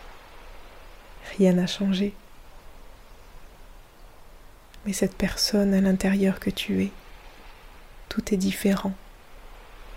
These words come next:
Tu as laissé la place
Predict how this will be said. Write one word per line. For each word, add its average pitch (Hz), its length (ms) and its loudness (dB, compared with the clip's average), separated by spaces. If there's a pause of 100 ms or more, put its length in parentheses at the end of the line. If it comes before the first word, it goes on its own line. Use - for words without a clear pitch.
(4000)
Tu - 120 2
as 202 60 8
laissé 185 320 6
la 190 120 4
place 208 460 0